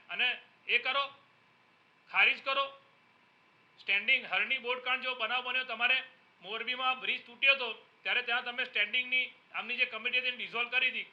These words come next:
અહીંયા કેમ ના કરી? અહીં પણ આટલો મોટો બનાવ બની ગયો. અને જ્યારે મુખ્યમંત્રી બોલે, પ્રદેશ પ્રમુખ બોલે, હમણાં પૂર્વ મેયર બોલે, એમના સરપંચો બોલવાના શરૂ થઈ ગયા કે સ-, સરકારી શાળા નથી. ત્યારે આવી હાલત વડોદરાની હોય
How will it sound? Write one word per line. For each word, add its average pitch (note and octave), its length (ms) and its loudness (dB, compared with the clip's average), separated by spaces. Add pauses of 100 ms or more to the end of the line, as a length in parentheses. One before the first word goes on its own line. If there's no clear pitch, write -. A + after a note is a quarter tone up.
(200)
અહીંયા G#3 180 0
કેમ B3+ 220 4
ના C4+ 120 2
કરી? C4 220 2 (460)
અહીં F3 160 -2
પણ B3 80 2
આટલો B3 200 0
મોટો B3 220 -6
બનાવ B3+ 280 -2
બની B3+ 200 2
ગયો. C4 180 0 (1080)
અને C#4 260 6 (300)
જ્યારે A3+ 160 2
મુખ્યમંત્રી C#4+ 540 -2
બોલે, F3+ 360 -4 (280)
પ્રદેશ A3+ 280 0
પ્રમુખ G#3+ 300 -8
બોલે, G3+ 340 -2 (420)
હમણાં A#3 280 -2
પૂર્વ A#3 180 -10
મેયર A#3+ 340 4
બોલે, F#3+ 340 -4 (300)
એમના B3+ 420 0 (140)
સરપંચો D4 420 -2
બોલવાના C4 340 0
શરૂ A3 240 -10
થઈ F#3+ 160 2
ગયા D#3+ 300 -2 (340)
કે B3+ 180 2
સ-, E3+ 600 -10
સરકારી B3 400 -2
શાળા A3+ 280 -2
નથી. F3+ 300 -10 (880)
ત્યારે G3 180 -2
આવી G3 220 0
હાલત F3+ 240 -2
વડોદરાની F3+ 380 -10
હોય D#3 340 0